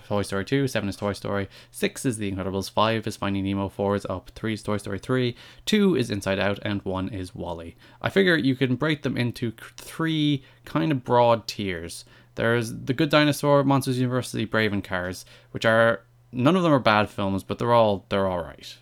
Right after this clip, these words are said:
They're, they're, well, Ca-, I, I think Cars two is a bad film, <laughs> but they're, they're the, the lower tier. They're the lower pecking order of Pixar films, as I'm making hand motions, by the way, to myself on a podcast that nobody can see. And I pointed them out for everyone to see, but you still can't see them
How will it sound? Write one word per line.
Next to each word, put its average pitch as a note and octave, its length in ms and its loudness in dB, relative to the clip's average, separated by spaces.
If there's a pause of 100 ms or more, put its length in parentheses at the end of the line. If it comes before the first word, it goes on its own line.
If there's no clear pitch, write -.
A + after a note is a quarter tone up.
(120)
They're, G2+ 240 -10
they're, - 200 -10
well, A2+ 160 0
Ca-, - 220 -8
I, G#2+ 200 -4
I F#2+ 40 -6
think F#2+ 160 -8
Cars F2+ 160 -8
two G2+ 120 -8
is F#2+ 80 -6
a F#2+ 60 -8
bad F2+ 200 -10
film, - 220 -14 (160)
<laughs> - 160 -20
but D3+ 200 2 (460)
they're, C3+ 180 2
they're C#3 400 6
the, C3 200 2
the C3 280 2
lower C3+ 560 6 (360)
tier. F2+ 400 -2
They're F#2 180 -6
the G#2+ 140 -2
lower A#2 320 -2
pecking - 340 -6
order G2+ 300 -4
of G2 80 -8
Pixar F#2+ 340 -6
films, F#2 320 -10 (240)
as G#2+ 100 -4
I'm G#2+ 120 0
making G#2 240 -2
hand A2+ 420 -2
motions, F2+ 460 -8
by F2+ 160 -8
the F#2+ 80 -10
way, F#2 120 -8
to - 140 -12
myself F#2+ 480 -6
on G2 160 -4
a F#2+ 60 -8
podcast F#2+ 500 -6
that G2 140 -10
nobody F#2+ 340 -10
can G2 160 -12
see. F#2+ 280 -10 (120)
And G2 160 0
I F2+ 60 -6
pointed F#2+ 280 -6
them F#2+ 120 -6
out G2+ 180 -2
for F2+ 140 -10
everyone F2+ 260 -10
to - 80 -16
see, F2+ 300 -12 (200)
but - 160 -8
you G2+ 60 -6
still A#2+ 220 -2
can't F#2 260 -8
see G2 120 -10
them F#2+ 200 -6